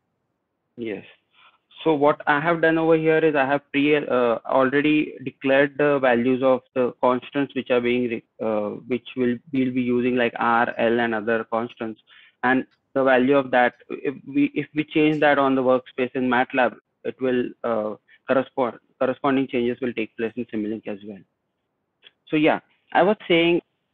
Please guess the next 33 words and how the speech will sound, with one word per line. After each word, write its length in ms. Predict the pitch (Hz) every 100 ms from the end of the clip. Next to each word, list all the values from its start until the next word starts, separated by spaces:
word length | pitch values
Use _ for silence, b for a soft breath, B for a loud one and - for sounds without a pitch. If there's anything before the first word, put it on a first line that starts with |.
| -
uh, 180 | 143 135
like, 200 | 131 120 _ _ -
uh, 200 | 135 117 117
I 80 | 131
was 120 | 139 156
showing 220 | 160 151
you 80 | 156
the 120 | 151
way 240 | 127 135 143
to 340 | 147 139 - -
change 300 | - 147 143
this 120 | 139 -
orientation 640 | 131 131 131 131 127 139 120
of 200 | 113 107 _
the, 340 | 120 110 104 - _ _ -
uh, 220 | 104 101 - _ _ _
block. 360 | - 117 117 98 -
So 80 | 156
just 220 | 170 -
right 260 | 135 143 -
click 200 | 175 165
on 200 | 156 123
that 240 | 113 135 _ -
and 240 | 131 135 131
you 180 | 139 131
get 220 | 139 123 - - _ -
an 120 | 131
option 360 | 123 117 - 131
over 160 | 120
here, 200 | 117 120
rotate 340 | 113 120 127 127
and 160 | 120 117
flip. 200 | - 110